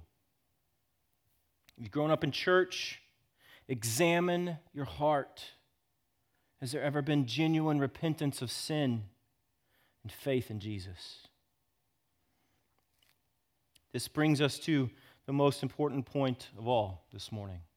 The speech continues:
What is the gospel? What is the gospel that Paul preached according to the Scriptures? To first understand what the gospel is, we must first see what it is not.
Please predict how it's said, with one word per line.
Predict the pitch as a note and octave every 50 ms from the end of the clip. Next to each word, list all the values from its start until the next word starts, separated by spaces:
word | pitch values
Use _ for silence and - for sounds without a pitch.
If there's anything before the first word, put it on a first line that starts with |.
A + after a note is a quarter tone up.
| _ _ _ _ _ _ _ _ _ _ _ _ _ _ _ _ _ _ _ _ _ _ -
What | - C#3+ C#3 C#3
is | C3+ B2 A2 F#2
the | F#2 A2+
gospel? | F#2+ F2+ G#2 G#2 G2+ F#2+ - - - - - F#2 F#2+ - _ _ _ _ _ _ _ _ _ _ _ _ _ _ _ _ _ _ _ _ _ _ _ _ _ _ _ _ _ _ _ _ _ _ _ _ _ _ _ _ _ _ _ - - -
What | D3+ D3+
is | D#3 C3+
the | C#3+ D#3+
gospel | B2+ C3 D3+ D3+ D#3 D#3+ - - - F3 D#3+ D3+
that | D3 - -
Paul | - - D#3 D3+ D3
preached | D3 - - - D#3 D3 C3+ - - D3+
according | - - - - E3 D#3 D3+ C#3 C3 C3 A#2+
to | - - C3
the | B2 A2
Scriptures? | - - - - D3+ C3+ - - - G2 F2 E2+ - - - - - _ _ - - - - - - -
To | - D#3
first | - - - - G3+ G#3 A3 A3 - - -
understand | F#3+ F#3 F#3 F#3 - - - F#3+ F#3+ F#3 F#3
what | F3+ F3 -
the | E3
gospel | C#3+ B2+ E3 E3+ F3+ E3 - - - F3+ E3+ - -
is, | E3 F3 F#3 G3 A3 G#3+ F3+ -
we | E3+ E3+
must | E3 D#3+ D#3 - -
first | - - F#3 F3+ E3+ - -
see | - F#3 F3 E3+ E3
what | D3+ D3+ D3 B2+
it | D3+ D3 C#3+
is | - D#3 C#3 A#2+
not. | B2 B2+ B2 A2 F#2+ - - -